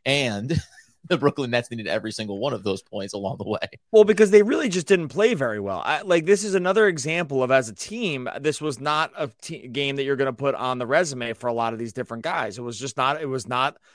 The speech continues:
Speaker 2: a very crisp game. They had made a ton of mistakes. They had a lot of turnovers. Um, they
Speaker 1: Oh,
Speaker 2: just could
Speaker 1: let's just, real quick, let's just stay, let's just, uh, uh, tr-
Speaker 2: Well, hold on. I'm gonna, I'm gonna go back to Durant. I, like, I'm just, I'm gonna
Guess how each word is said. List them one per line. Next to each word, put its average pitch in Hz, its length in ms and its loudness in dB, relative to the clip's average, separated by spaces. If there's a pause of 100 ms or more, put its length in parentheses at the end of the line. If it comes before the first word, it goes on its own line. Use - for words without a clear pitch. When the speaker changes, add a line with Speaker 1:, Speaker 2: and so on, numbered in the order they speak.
(220)
Speaker 2:
a 131 60 -10
very 143 260 2
crisp - 380 -4
game. 120 400 -8
They 127 140 0
had 131 100 -6
made 131 160 0
a 117 60 -6
ton 131 260 -4
of 147 60 -4
mistakes. 120 500 -6
They 120 100 -4
had 123 160 2
a 139 60 4
lot 127 180 2
of 117 80 -6
turnovers. 107 800 -6
Um, 110 260 -2
they 113 100 0
Speaker 1:
Oh, 151 80 6
Speaker 2:
just 127 200 -2
could 165 140 2
Speaker 1:
let's - 160 0
just, 202 300 -6
real 170 220 2
quick, - 300 0
let's 143 140 0
just 175 160 -4
stay, 156 180 0
let's 135 200 -4
just, - 360 -10
uh, 127 140 2
uh, 120 180 0
tr- - 200 -12
Speaker 2:
Well, 175 100 4
hold 196 180 8
on. 160 80 10
I'm 156 80 2
gonna, 165 200 6
I'm 165 100 4
gonna 165 100 2
go 160 100 4
back 151 200 6
to 139 100 -4
Durant. 113 200 -2
I, 101 140 -4
like, 131 180 -4
I'm 131 320 -4
just, 127 200 -6
I'm 127 160 -8
gonna 127 180 -2